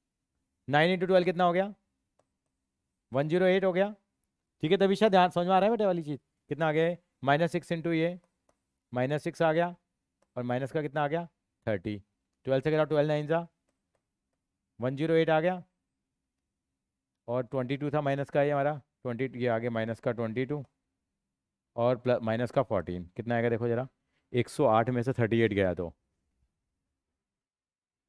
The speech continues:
थर्टी सिक्स गया तो, हाँ सॉरी, हाँ सेवेंटी टू आएगा, हाँ ठीक है। और एक सौ आठ में से कितना गया अब, फिर थर्टी सिक्स गया तो कितना आ गया? ये भी कितना आ रहा है? सेवेंटी टू आ रहा है यहाँ तो।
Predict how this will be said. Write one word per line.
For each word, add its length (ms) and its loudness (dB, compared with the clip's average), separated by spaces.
थर्टी 220 6
सिक्स 200 -2
गया 160 6
तो, 140 2
हाँ 180 -6
सॉरी, 280 0
हाँ 140 -2
सेवेंटी 580 2
टू 160 -2
आएगा, 200 -2
हाँ 180 -6
ठीक 220 -6
है। 160 -6
और 320 6
एक 160 -2
सौ 160 4
आठ 200 8
में 120 4
से 80 4
कितना 240 4
गया 180 8
अब, 120 2
फिर 80 6
थर्टी 240 8
सिक्स 180 2
गया 160 8
तो 100 4
कितना 220 4
आ 40 4
गया? 100 8
ये 120 6
भी 100 4
कितना 220 6
आ 40 10
रहा 100 6
है? 120 -2
सेवेंटी 260 6
टू 120 8
आ 80 12
रहा 100 8
है 60 6
यहाँ 100 4
तो। 80 0